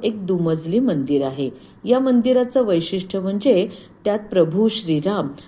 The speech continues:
आणि सीतेची वालुकाश्मात कोरलेली मूर्ती आहे. बुधकौशिक ऋषींनी रचलेल्या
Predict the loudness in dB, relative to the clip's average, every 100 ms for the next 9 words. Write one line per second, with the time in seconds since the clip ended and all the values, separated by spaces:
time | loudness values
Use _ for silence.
0 | -6 -2 0 -2 -2 -2 0 2 2 2
1 | 0 -2 -6 -20 -4 0 2 2 0 0
2 | 0 -2 -2 -2 0 0 2 4 2 2
3 | 0 -2 -2 -2 0 0 -2 -6 -20 -6
4 | -2 4 4 6 6 4 0 2 4 4
5 | 0 -4 -2 0 2 0 -2 -2 0 2
6 | 0